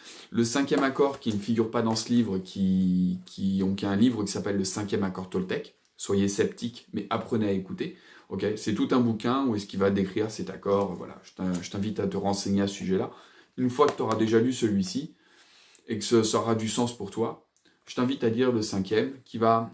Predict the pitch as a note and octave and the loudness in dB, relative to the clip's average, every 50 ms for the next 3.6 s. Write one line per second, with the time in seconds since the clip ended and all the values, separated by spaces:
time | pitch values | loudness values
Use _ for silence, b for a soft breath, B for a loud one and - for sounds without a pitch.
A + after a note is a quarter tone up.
0 | - - - A#2 A2 A#2 A2+ - C3+ B2 A#2 A2 G#2+ - _ _ - D#3 D#3 C3+ | -12 -8 -8 -6 -6 -6 -6 -4 -4 -4 -4 -4 -8 -10 _ _ -12 -10 -10 0
1 | A#2+ A#2+ A2+ A2 G#2 A2+ A#2 A#2+ A2+ G#2+ F#2+ - - - - - - _ B B | 2 2 4 4 4 4 4 4 2 -4 -6 -8 -10 -12 -12 -12 -14 _ B B
2 | B B B B B B B B B B B B B B B B B B B B | B B B B B B B B B B B B B B B B B B B B
3 | B B - - - - F#3 G3+ G#3 A3 - | B B -8 -8 -2 -2 -2 -2 -2 -8 -12